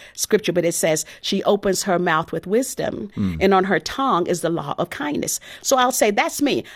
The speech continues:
Speaker 1: I open my mouth with wisdom." Now, I don't always do it, but I determine that to be my, my standard. "I open my mouth with wisdom, and on my tongue is the law of kindness." Now, I can tell you when I didn't open my mouth with wisdom, when I hired somebody who didn't know what he was doing,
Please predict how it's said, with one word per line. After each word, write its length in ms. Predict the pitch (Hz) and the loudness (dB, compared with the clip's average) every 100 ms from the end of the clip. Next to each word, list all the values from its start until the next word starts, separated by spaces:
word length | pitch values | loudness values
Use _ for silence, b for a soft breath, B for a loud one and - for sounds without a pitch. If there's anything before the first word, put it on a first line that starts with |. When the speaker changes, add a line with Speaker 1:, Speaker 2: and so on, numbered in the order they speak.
| B | B
Speaker 1:
I 160 | 208 202 | -2 4
open 320 | 269 294 330 | 2 2 0
my 160 | 285 269 | 2 2
mouth 300 | 233 190 - | 2 0 -2
with 160 | 233 | -4
wisdom." 320 | 202 175 - - | -2 -2 -4 -2
Now, 160 | 294 | 0
I 60 | 311 | 2
don't 220 | 339 294 | 2 2
always 340 | 220 320 247 220 | 2 2 2 4
do 140 | 247 | 2
it, 100 | 277 | 2
but 120 | 214 | 2
I 80 | 214 | 0
determine 560 | 202 196 - 302 370 202 | -2 -8 -6 -2 0 2
that 200 | 180 - | 2 2
to 60 | |
be 160 | 196 233 | -2 2
my, 260 | 196 170 170 B | 2 2 0 B
my 140 | 185 | -2
standard. 500 | 190 - 262 196 131 - B B | -2 4 4 4 2 -4 B B
"I 180 | 196 190 | 0 2
open 340 | 220 269 320 311 | 4 4 2 0
my 140 | 294 | 0
mouth 300 | 285 214 220 | 0 -2 -2
with 160 | 240 190 | -8 -2
wisdom, 420 | 180 - 170 175 | -4 -2 -4 -2
and 160 | 185 180 | 0 0
on 180 | 208 214 | 0 2
my 160 | 208 | 0
tongue 500 | 208 - 196 147 147 - B | -2 -2 0 0 -2 -8 B
is 160 | 196 175 | 0 4
the 100 | 185 | 4
law 260 | 165 147 - | 2 0 -4
of 100 | - | -4
kindness." 480 | - - 240 - - B B | -4 -4 -4 -4 -8 B B
Now, 160 | 220 | 2
I 60 | 214 | 2
can 160 | 214 | 2
tell 180 | 202 320 | 2 4
you 100 | 370 | 4
when 100 | 262 | 2
I 80 | 202 | 2
didn't 300 | 202 285 392 | 2 2 2
open 200 | 196 175 | 0 0
my 140 | 170 156 | -2 -2
mouth 240 | 151 147 | -2 -4
with 140 | - | -8
wisdom, 240 | 165 165 196 | -4 -2 0
when 100 | 208 | 2
I 100 | 170 | 4
hired 200 | 233 254 | 4 2
somebody 400 | 208 180 160 165 | 0 0 0 -2
who 140 | 208 | -2
didn't 180 | 202 - | -2 0
know 80 | 208 | 2
what 120 | 220 | 2
he 40 | 196 | 0
was 140 | 165 | 0
doing, 300 | 180 202 285 | 0 0 0